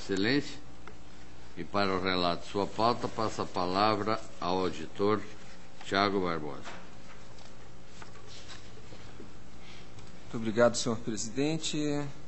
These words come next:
Speaker 2: doutor Sérgio, doutora Ângela. Eu tenho em pauta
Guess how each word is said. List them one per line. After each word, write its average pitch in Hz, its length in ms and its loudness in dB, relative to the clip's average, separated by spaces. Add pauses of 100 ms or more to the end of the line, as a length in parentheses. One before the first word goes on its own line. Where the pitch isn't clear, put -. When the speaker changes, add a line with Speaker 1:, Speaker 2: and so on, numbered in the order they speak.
(140)
Speaker 2:
doutor 110 260 -4
Sérgio, 131 440 0
doutora 110 340 -2
Ângela. 135 520 -2 (1120)
Eu 110 160 0 (140)
tenho 120 580 4 (140)
em 113 80 2
pauta 117 800 2